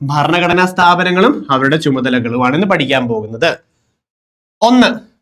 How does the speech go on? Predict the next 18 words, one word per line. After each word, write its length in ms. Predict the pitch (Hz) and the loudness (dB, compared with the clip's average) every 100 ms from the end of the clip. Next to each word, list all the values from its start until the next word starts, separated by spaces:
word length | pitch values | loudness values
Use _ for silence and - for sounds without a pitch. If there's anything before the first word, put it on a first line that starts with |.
| _ _ _ _ - | _ _ _ _ 2
യൂണിയൻ 260 | 226 240 262 214 | 4 4 4 2
പബ്ലിക് 320 | 165 202 190 | 2 0 0
സർവീസ് 300 | 156 151 156 143 | 2 2 0 0
കമ്മീഷൻ. 380 | 127 127 131 120 _ _ _ _ _ _ _ _ _ _ _ _ - | 0 -2 -6 -12 _ _ _ _ _ _ _ _ _ _ _ _ 2
യൂണിയൻ 280 | 196 208 226 202 | 4 6 4 2
പബ്ലിക് 320 | 143 170 185 151 | 0 0 0 0
സർവീസ് 280 | 147 160 160 | 2 2 0
കമ്മീഷൻ 320 | 139 135 131 123 | 0 -2 0 2
ആണ് 80 | 185 | 4
ഒന്നാമത്തേത്. 560 | 143 135 131 120 120 123 170 | 2 2 2 0 -2 -4 -2
എന്റെ 140 | 208 226 | 2 2
കൂടെ 120 | 226 214 | 2 0
ഇപ്പൊ 120 | 240 220 | 0 0
പഠിക്കണേ 340 | 185 180 226 - _ _ _ _ _ _ _ _ - | 2 0 0 -4 _ _ _ _ _ _ _ _ -2
കേട്ടോ, 200 | 247 208 - - _ _ _ _ _ _ _ _ _ | 2 2 -2 -12 _ _ _ _ _ _ _ _ _
everybody 340 | 175 254 247 226 214 - - | 0 2 4 2 -2 -6 0
കൂടെ. 200 | 208 165 - _ - _ _ _ - 247 | 0 0 -6 _ -20 _ _ _ 0 2
ആദ്യം 260 | 269 233 | 4 2